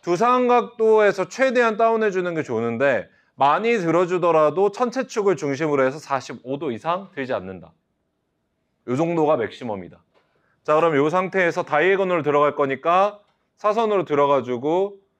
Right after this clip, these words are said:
사십오 도 정도 꺾은 상태에서 오 센치 정도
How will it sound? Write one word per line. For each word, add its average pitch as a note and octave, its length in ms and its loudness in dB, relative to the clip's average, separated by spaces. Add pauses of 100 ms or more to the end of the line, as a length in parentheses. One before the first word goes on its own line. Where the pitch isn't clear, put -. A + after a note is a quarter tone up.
(120)
사십오 D#3+ 500 0
도 G#3 120 2
정도 F#3 280 -2
꺾은 F#3+ 340 -2
상태에서 D#3 640 0
오 B2 160 -4
센치 D#3 360 -12
정도 F2 340 -12